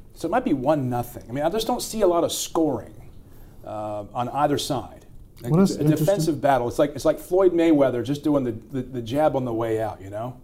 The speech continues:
Speaker 2: But sometimes that, those are the best
Speaker 1: Sorry to
Speaker 2: games.
Speaker 1: mix metaphors in baseball and boxing.
Speaker 2: Yeah, but those, <laughs> those are some of the best games,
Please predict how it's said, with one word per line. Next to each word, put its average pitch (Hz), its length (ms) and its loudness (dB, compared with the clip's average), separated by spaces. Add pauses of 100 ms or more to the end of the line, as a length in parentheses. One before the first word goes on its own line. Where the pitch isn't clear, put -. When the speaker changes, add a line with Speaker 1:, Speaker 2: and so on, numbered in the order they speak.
(220)
Speaker 2:
But 143 140 2
sometimes 160 560 2
that, 147 240 4
those 185 300 6
are - 20 4
the 139 100 4
best 151 400 0
Speaker 1:
Sorry 185 120 2
to 180 60 2
Speaker 2:
games. 127 100 0
Speaker 1:
mix 113 120 -4
metaphors 113 440 -4
in 104 60 -6
baseball 101 340 -6
and 92 80 -10
boxing. 98 400 -10
Speaker 2:
Yeah, 208 360 4
but 147 160 2
those, 214 340 6
<laughs> 196 600 2
those 185 300 8
are 175 40 4
some 165 220 6
of 160 80 6
the 151 60 6
best 165 360 6
games, 147 600 0